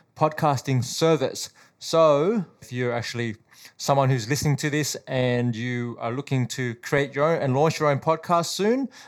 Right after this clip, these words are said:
uh, or if you already got your own podcast and you'd want some help to really put that on autopilot,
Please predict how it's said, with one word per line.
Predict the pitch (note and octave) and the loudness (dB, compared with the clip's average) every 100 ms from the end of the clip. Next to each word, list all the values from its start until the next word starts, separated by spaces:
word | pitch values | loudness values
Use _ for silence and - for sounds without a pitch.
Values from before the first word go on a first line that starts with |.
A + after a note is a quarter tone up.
| - | -6
uh, | A#2+ A#2+ | 0 0
or | A#2 B2+ B2 | 0 0 0
if | B2 | -2
you | C3 | -2
already | C3 B2+ _ _ - | -2 -4 _ _ 0
got | F3+ G3 | 2 4
your | D3 | 2
own | B2+ | 2
podcast | C3+ B2+ C#3 C3 B2 | 0 0 2 0 0
and | B2 A#2 | -2 -4
you'd | A#2 | -2
want | B2 A2+ | -4 -2
some | A#2 | -2
help | A#2+ A#2 - | -2 -4 -4
to | B2 A2+ - - - - D3+ | -6 -6 -6 -16 -20 -20 -6
really | B2+ C3 | -4 -2
put | - D3 C3+ | -4 -2 0
that | A#2 | 0
on | A2 | 2
autopilot, | C3 C3+ - A2+ A#2 F3 - | 2 0 0 -2 0 -2 -4